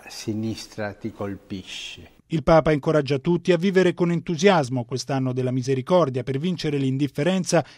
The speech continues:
Speaker 2: e proclamare con forza che la pace in Siria è possibile. L'invito è dunque di pregare per la pace in Siria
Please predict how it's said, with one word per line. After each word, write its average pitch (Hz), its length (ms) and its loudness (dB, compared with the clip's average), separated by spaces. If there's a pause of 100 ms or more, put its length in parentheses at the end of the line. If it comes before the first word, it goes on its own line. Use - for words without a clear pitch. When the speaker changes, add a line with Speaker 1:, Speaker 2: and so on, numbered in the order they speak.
Speaker 2:
e 165 100 2
proclamare 202 580 2
con 156 200 -2
forza 202 420 0
che 165 160 -2
la 147 120 0
pace 190 320 0
in 131 120 0
Siria 170 500 0
è 175 140 -2
possibile. 127 800 -4
L'invito 185 640 4
è 180 120 2
dunque 196 320 2
di 185 140 2
pregare 175 540 4
per 131 160 -4
la 135 100 0
pace 143 300 -4
in 139 100 -2
Siria 147 480 0